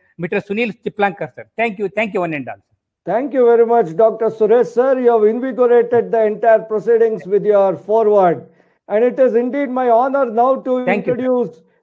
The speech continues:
Speaker 2: the main speaker for today, and that is Doctor Nitesh Shroff, who is, uh, from I I T B Tech,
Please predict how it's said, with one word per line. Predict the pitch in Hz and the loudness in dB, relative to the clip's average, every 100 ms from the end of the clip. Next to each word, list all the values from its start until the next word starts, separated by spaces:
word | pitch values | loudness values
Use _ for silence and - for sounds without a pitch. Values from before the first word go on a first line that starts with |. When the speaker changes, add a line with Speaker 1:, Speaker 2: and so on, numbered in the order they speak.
| - | -8
Speaker 2:
the | 170 | -4
main | 185 247 285 | 0 0 -2
speaker | 196 - 269 277 269 196 | -8 -10 -10 -4 -4 -2
for | 233 233 | -2 -2
today, | 226 220 220 208 202 - _ | 0 2 2 2 -4 -12 _
and | 175 190 | -8 -2
that | 208 220 | -2 0
is | 220 156 | -2 0
Doctor | 202 202 208 185 | -2 -2 -4 -6
Nitesh | 202 196 233 220 - 208 - - | -6 -2 -2 -2 -6 -10 -10 -16
Shroff, | 185 185 196 185 175 - _ - | -12 -2 0 0 -2 -10 _ -2
who | 240 | -2
is, | 277 262 185 | 0 -4 -6
uh, | 247 214 214 208 208 - | -2 0 0 -2 -8 -16
from | 165 202 208 196 | -4 -4 -2 -4
I | 185 202 | 0 2
I | 196 | 2
T | 190 175 | 0 -2
B | 139 180 | 0 0
Tech, | 185 151 | 0 0